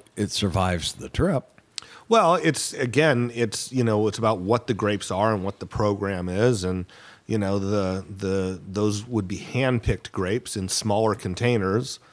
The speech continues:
Speaker 2: um, so therefore there wasn't as much weight. And yes, there'd still be some broken down, but, you know, again, mechanically harvested, the integrity of the fruit when it gets to you two and a half hours later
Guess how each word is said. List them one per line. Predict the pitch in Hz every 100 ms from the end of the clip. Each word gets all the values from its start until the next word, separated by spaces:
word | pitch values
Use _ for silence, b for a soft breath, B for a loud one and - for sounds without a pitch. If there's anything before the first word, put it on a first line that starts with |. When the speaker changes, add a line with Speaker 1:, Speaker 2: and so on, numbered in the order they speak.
| b b b -
Speaker 2:
um, | 104 95
so | - 107
therefore | 107 101 117 107
there | 101
wasn't | 92 101 101 107
as | 98 -
much | 92 87 92
weight. | 90 87 110
And | 110 120
yes, | 135 175 127
there'd | 107
still | - 127 117
be | 110
some | - 104 90
broken | 107 104 92
down, | 90 120 120 95 117 B B B B -
but, | 107 95 -
you | 113
know, | 110 95 -
again, | 117 107 131 95
mechanically | 92 127 120 120 123
harvested, | 107 117 113 - 123 104
the | 104
integrity | 101 - 147 139 110
of | 95
the | 95
fruit | - 156
when | 117 104
it | 98
gets | 127 -
to | - 98
you | 95
two | - 117
and | 101
a |
half | 98 90
hours | 98 92 87
later | 92 90 90